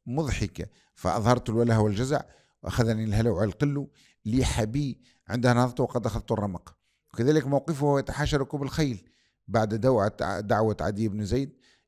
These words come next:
يقول: "إنما أنا صاحب قلم وسلم ولم أكن صاحب خيل ولا ممن يجر طويل الذيل، ويجوز أن يقذفني السابح على صخور زمرد فيكسر لي عضدا أو ساقا فأصير ضحكة في أهل الجنان".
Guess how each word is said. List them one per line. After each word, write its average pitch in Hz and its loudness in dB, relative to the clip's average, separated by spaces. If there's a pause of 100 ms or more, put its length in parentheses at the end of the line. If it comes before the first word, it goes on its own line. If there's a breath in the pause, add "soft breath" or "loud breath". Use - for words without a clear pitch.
يقول: 139 -2
"إنما 139 -2
أنا 135 -2
صاحب 120 -2
قلم 113 -2
وسلم 104 0
ولم 123 -4
أكن 117 -8
صاحب 92 -4
خيل 135 -6
ولا 120 0
ممن 123 -4
يجر 117 -2
طويل 117 -2
الذيل، 117 0 (640 soft breath)
ويجوز 113 6
أن 117 4
يقذفني 113 -2
السابح 98 -2
على 95 0
صخور 101 -4
زمرد 110 -4
فيكسر 113 -6
لي 104 0
عضدا 98 -2
أو 98 -6
ساقا 95 -4
فأصير 98 -6
ضحكة 95 -8
في 92 -8
أهل 98 -6
الجنان". 104 -8